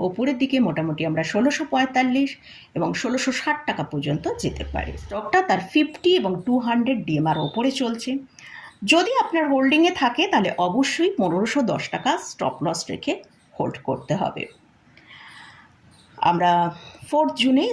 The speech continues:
স্টকটা বেশ ভালো একটা ডিক্লাইন দেখেছিলাম এবং সেখান থেকে একটা ভালো বাইও এসেছে। নেক্সট যে স্টকটা নিয়ে আলোচনা করছি, সেটা হচ্ছে ভোল্টাস।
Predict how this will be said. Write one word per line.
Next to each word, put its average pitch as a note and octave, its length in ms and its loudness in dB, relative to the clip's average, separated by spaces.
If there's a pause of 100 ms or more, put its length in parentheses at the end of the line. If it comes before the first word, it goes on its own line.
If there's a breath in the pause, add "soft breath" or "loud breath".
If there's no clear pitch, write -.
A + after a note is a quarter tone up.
স্টকটা G3 340 -2 (180)
বেশ G3 100 0 (120)
ভালো G#3 200 0
একটা G#3 160 -4 (100)
ডিক্লাইন C#4+ 420 2
দেখেছিলাম D#4 500 0
এবং A#3 100 2 (100)
সেখান G#3 260 0
থেকে F3 140 -4
একটা F3+ 160 -4 (100)
ভালো F#3 180 0 (160)
বাইও C3+ 300 0 (100)
এসেছে। - 340 -6 (720 loud breath)
নেক্সট - 240 0
যে E4+ 120 2
স্টকটা C#4 320 -2
নিয়ে B3+ 140 2
আলোচনা B3 340 0
করছি, B3+ 220 0 (120)
সেটা G3 260 -2
হচ্ছে F3+ 260 -4 (160)
ভোল্টাস। C#3 420 -2